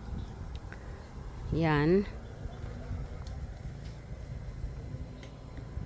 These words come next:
Nagbakasyon nga pala yung mga anak ko dito. So, nag-enjoy kami kahit three days lang kami. Na,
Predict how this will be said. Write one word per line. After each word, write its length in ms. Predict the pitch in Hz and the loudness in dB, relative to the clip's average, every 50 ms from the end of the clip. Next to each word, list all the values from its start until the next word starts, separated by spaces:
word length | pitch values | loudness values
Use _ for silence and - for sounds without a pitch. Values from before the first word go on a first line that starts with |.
| - - - - - - - - - - - | -4 -6 -8 -10 -10 -10 -8 -8 -6 0 2
Nagbakasyon 560 | 190 185 190 196 - 208 - - 220 214 208 | 4 6 8 10 10 10 12 12 12 12 12
nga 80 | 202 196 | 12 12
pala 240 | - 190 190 185 180 | 12 12 12 12 12
yung 240 | 180 185 185 180 180 | 12 12 12 12 12
mga 240 | 180 175 170 156 | 12 12 12 12
anak 160 | 165 170 175 170 | 12 12 10 10
ko 80 | - | 8
dito. 480 | 175 170 175 165 165 - - 165 170 175 - - - - - - - - - - - - - - - - - | 6 6 6 4 4 6 6 6 6 6 2 -4 -6 -4 -6 -6 -4 -2 -2 0 0 2 2 2 2 0 0
So, 480 | - - 180 175 170 165 170 175 170 165 165 165 160 165 170 - - - - - - - - - - - - - - - - - - - - - - | 0 2 4 6 8 10 10 10 10 10 10 8 8 6 4 2 -2 -4 -6 -6 -4 -4 -4 -4 -4 -4 -4 -4 -4 -6 -8 -8 -8 -8 -8 -8 -2
nag-enjoy 560 | - 190 170 156 175 190 180 190 196 185 185 | 0 2 8 10 12 12 12 12 12 12 12
kami 400 | - - 170 180 175 170 175 175 | 12 10 8 10 10 10 10 10
kahit 320 | - 160 165 165 170 165 151 | 10 8 8 8 6 4 4
three 240 | - - 165 165 160 | 4 8 8 10 10
days 320 | 160 165 170 170 - - | 10 10 10 8 6 4
lang 160 | 160 160 160 | 2 2 2
kami. 320 | 160 165 160 160 156 160 151 | 2 2 4 4 2 4 8
Na, 160 | 160 175 | 8 8